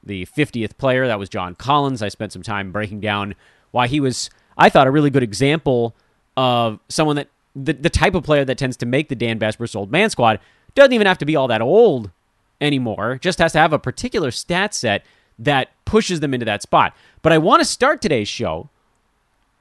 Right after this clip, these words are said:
by adding an addendum to what we talked about on John Collins at the end of yesterday's show, which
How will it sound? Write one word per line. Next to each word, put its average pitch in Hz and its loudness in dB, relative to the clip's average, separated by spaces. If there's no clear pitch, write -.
by 147 4
adding 165 -4
an 143 0
addendum 135 0
to 147 4
what 135 0
we 147 0
talked 151 2
about 131 0
on 120 -4
John 120 -4
Collins 135 -2
at 107 -6
the 107 -6
end 101 -6
of 92 -8
yesterday's 101 -2
show, 82 -8
which - 0